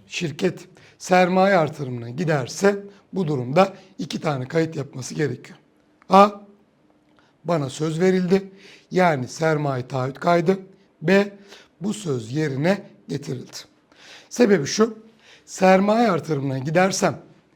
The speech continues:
demiştim ki şirketin sözleşmesinde sermaye belli, ortakların payı bellidir. Eğer sen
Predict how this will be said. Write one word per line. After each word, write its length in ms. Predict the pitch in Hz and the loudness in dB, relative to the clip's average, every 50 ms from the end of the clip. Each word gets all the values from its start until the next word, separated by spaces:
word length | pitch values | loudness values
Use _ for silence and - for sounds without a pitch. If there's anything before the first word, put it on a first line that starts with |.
| _ _ _ | _ _ _
demiştim 520 | - 147 156 170 - - - 359 339 - | -6 -4 -4 -4 -6 -6 -4 -4 -4 -4
ki 140 | - - 135 - - - _ _ - - - - _ _ | -4 -8 -10 -10 -10 -18 _ _ -20 -20 -20 -20 _ _
şirketin 640 | - - - 226 190 - 180 156 139 - 143 123 117 | -8 -4 -2 -2 -2 -2 -4 -6 -6 -6 -12 -14 -14
sözleşmesinde 1120 | - - 180 185 185 165 143 160 143 - - 151 135 127 - 143 143 165 190 208 208 208 - - - _ | -12 -4 -2 0 0 0 -2 -6 -8 -8 -10 -10 -10 -10 -8 -6 -2 0 0 0 0 -2 -10 -20 -20 _
sermaye 760 | - - - 185 180 180 165 160 156 143 135 120 117 117 107 - _ _ _ _ | -16 -2 0 2 2 2 0 0 -2 -2 -2 -4 -6 -10 -16 -20 _ _ _ _
belli, 540 | 139 147 175 185 185 185 185 202 208 202 - - - - - _ _ | -4 0 2 2 2 6 4 4 4 4 -2 -12 -20 -20 -20 _ _
ortakların 640 | - 190 185 180 185 165 143 - - 143 127 131 127 | 0 0 0 2 0 -4 -4 -4 -8 -8 -8 -8 -8
payı 260 | 131 143 170 185 156 | -4 -4 -2 -2 0
bellidir. 600 | 147 139 120 - - - - - - - _ _ _ _ _ _ - - - - _ _ _ _ | -2 -2 -2 -6 -12 -14 -14 -14 -14 -14 _ _ _ _ _ _ -20 -20 -20 -20 _ _ _ _
Eğer 220 | - 226 226 220 220 | 6 8 8 8 8
sen 300 | 214 - 208 175 139 | 6 2 0 0 0